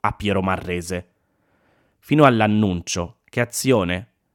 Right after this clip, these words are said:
si schiererà accanto al centrodestra per supportare la conferma del forzista Vito Bardi. In Piemonte al momento non è chiaro quale sarà la scelta.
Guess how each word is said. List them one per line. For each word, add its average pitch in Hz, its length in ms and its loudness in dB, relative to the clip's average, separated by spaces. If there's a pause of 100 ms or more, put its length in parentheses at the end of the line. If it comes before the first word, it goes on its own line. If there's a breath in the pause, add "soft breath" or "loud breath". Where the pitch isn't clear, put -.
(140)
si 131 180 -4
schiererà 117 480 2
accanto 101 460 -2
al 98 80 -2
centrodestra 113 920 0
per 104 180 -2
supportare 113 800 0
la 95 120 0
conferma 110 520 -2
del 95 160 -2
forzista - 920 -4
Vito 104 300 -4
Bardi. 87 520 -4 (1080)
In 143 160 -2
Piemonte 165 400 4
al 117 80 4
momento 127 320 2
non 113 140 2
è 110 100 0
chiaro 95 320 0
quale 98 180 -2
sarà 95 240 -2
la 92 100 -2
scelta. 90 640 -6